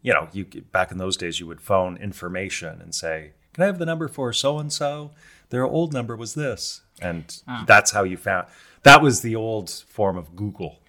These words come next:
Speaker 2: But the funny f-, part for me is that I don't know why I thought physically saying goodbye and physically leaving Canada would leave my emotions with that part of the world, and I would start anew and afresh in France, because every day I was in France,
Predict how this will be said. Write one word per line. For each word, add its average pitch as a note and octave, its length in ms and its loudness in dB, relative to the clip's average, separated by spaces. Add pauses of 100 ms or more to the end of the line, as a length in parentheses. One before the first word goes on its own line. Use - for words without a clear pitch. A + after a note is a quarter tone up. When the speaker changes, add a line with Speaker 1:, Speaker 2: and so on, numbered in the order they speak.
(420)
Speaker 2:
But - 120 -2
the A3+ 400 2
funny C#4+ 280 0
f-, B3 260 -8
part G3+ 240 -4
for F#3 100 -8
me F3+ 220 -2
is C#3 140 -6
that C#3+ 260 -4
I D#3 60 -2
don't G3 160 -4
know G3+ 120 -2
why F3 440 -4
I C#3+ 140 -6
thought - 300 -6
physically F3+ 640 0
saying D#3+ 420 -2
goodbye D3 360 2
and C3 160 -4
physically D#3+ 600 -2
leaving C#3 320 -6
Canada C3+ 640 -8
would C3+ 380 -8 (480)
leave D#3+ 280 0
my D3 180 0
emotions C3+ 760 -6 (240)
with D#3+ 280 -2
that D3+ 220 2
part C#3+ 200 -2
of C3 100 -8
the C#3 80 -6
world, C3+ 400 -4
and C#3 100 -8
I C3 80 -6
would B2+ 140 -12
start D3+ 300 -2
anew C#3 340 -6
and B2 100 -8
afresh C3 600 -6
in C3 100 -8
France, C3 440 -4
because D3 400 -6
every D#3 220 0
day D3 200 -2
I C3+ 60 -2
was C3 120 -6
in C3 80 -10
France, C#3+ 520 -6